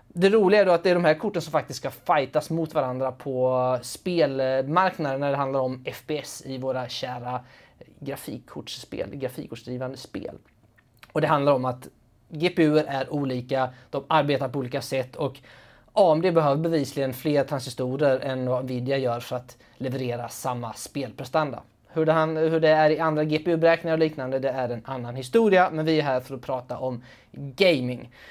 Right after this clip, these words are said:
Och, eh, det här är egentligen någonting som inte kommer påverka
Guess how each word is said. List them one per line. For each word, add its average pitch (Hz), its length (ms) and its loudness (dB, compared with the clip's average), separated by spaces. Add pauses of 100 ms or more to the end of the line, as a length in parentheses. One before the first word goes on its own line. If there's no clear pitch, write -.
Och, 190 460 2
eh, 190 140 6 (220)
det 180 120 0
här 220 140 4
är 220 60 4
egentligen 196 280 2
någonting 165 260 2
som 160 140 -4
inte 147 440 -4
kommer 151 220 -4
påverka 139 560 -4